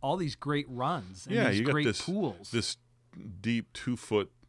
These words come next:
Speaker 2: pool that now is suddenly just like everything else. It just filled in.
Speaker 1: Yeah.
Speaker 2: Uh,
Speaker 1: And so, uh, when silting happens, I have to say that emotionally, that was probably one of the <laughs> most difficult times to go,
Speaker 2: Oh,
Speaker 1: because it was
Speaker 2: yeah.
Speaker 1: one of the first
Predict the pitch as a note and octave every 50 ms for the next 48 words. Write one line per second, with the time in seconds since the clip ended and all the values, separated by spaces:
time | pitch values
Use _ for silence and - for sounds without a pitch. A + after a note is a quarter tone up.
0 | _ _ - - - - - B2+ B2+ A#2 G2 F#2 F#2 F#2 G2 F2+ C#2+ C#2+ - F#2
1 | G2 G2+ G2 F#2 F2+ - - - G#2 G2+ G#2 G2 F#2 F2+ F2 E2 F2 E2 - -
2 | - E2+ F2+ - - F2+ F2 F#2 F2 - - F2+ E2+ E2+ G#2 B2+ G2 - - D2
3 | D2 - E2 - - - - - F#2 F2 E2 D#2 C#2+ G2+ - G2+ E2 C#2 C#2 D2
4 | D2 D2 D2+ D2+ F#2+ - - - - - - C#3+ - - F#3 D#3+ D3+ - - D3+
5 | D#3+ D#3+ D3+ C#3+ C3+ - - G#3 G#3 - - C3+ B2 B2 C3 C3 C3+ C#3 - D3+
6 | C#3 D#3 D#3 E3 G3+ G3+ - E3 - - D3 C3 C3+ C3 B2 A2+ A2+ - - D3+
7 | C3+ C3 B2+ C#3 C#3 D#3 - - - E3 E3 E3+ E3+ E3+ F3 E3+ - - - -
8 | - _ D3 C#3+ C#3 B2 - - - C#3 C3+ B2+ B2 B2 A#2 A2+ A2+ A2+ F#3 F#3+
9 | - - - - - - - - - - A2+ A2 A2 D#3+ D#3+ - E3 C#3+ - C#3+
10 | C3 A#2+ - C#3 C#3 C3+ C3+ A2 F2 F2 E2 D#2 D2+ D2 D2 C2+ C2 D2 D2+ D#2
11 | - - D#3 C#3+ C3 C3 D#3+ F3+ E3 C#3+ A2+ - - - D#3 C#3+ C3 - - -
12 | -